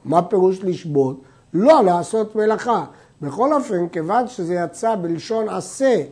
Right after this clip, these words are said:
ש-, שבות, שבת שבתון, הוא נחשב למצוות עשה. ומה הוא חייב על עשיית מלאכה ביום זה? אם עשה ברצונו, בזדון, חייב כרת, ברצונו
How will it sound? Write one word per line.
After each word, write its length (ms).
ש-, 140
שבות, 680
שבת 480
שבתון, 640
הוא 100
נחשב 480
למצוות 600
עשה. 240
ומה 280
הוא 180
חייב 400
על 140
עשיית 580
מלאכה 460
ביום 480
זה? 280
אם 300
עשה 380
ברצונו, 1040
בזדון, 880
חייב 400
כרת, 520
ברצונו 1000